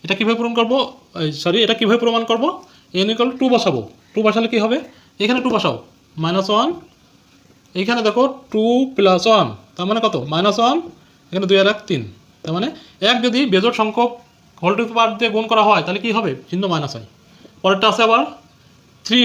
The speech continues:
হবে, n equal to three হলে এটা কি? ফোর হবে। ফোর, ফোর মানে কি? জোড় সংখ্যা, তার মানে এটা আমরা কি পাবো? প্লাস পাবো, তারপরটা আবার মাইনাস পাবো, ঠিক আছে?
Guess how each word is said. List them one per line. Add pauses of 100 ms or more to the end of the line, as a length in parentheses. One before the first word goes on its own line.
হবে, (200)
n
equal
to
three
হলে (580)
এটা
কি?
ফোর
হবে। (140)
ফোর, (140)
ফোর
মানে
কি? (100)
জোড়
সংখ্যা, (320)
তার
মানে
এটা (420)
আমরা (1200)
কি
পাবো? (600)
প্লাস
পাবো,
তারপরটা
আবার (120)
মাইনাস
পাবো, (380)
ঠিক
আছে?